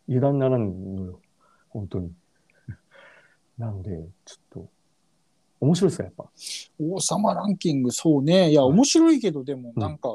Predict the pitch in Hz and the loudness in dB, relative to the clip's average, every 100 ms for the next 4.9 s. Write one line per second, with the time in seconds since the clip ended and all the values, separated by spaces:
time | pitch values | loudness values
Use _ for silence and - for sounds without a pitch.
0 | 107 _ 113 92 - 131 208 185 120 104 | -10 _ -8 -8 -10 -6 -4 -2 -4 -8
1 | 127 110 107 - 240 320 330 320 320 262 | -8 -8 -4 0 2 4 6 6 6 4
2 | 294 285 294 294 285 285 269 - 175 - | 4 0 0 -2 -4 -6 -10 -8 -10 -6
3 | 151 - 127 - 113 117 180 285 302 311 | -6 -4 -6 -6 -8 -4 0 2 2 -2
4 | 302 285 143 196 208 196 196 - - | -4 -4 -8 -12 -18 -16 -16 -16 -16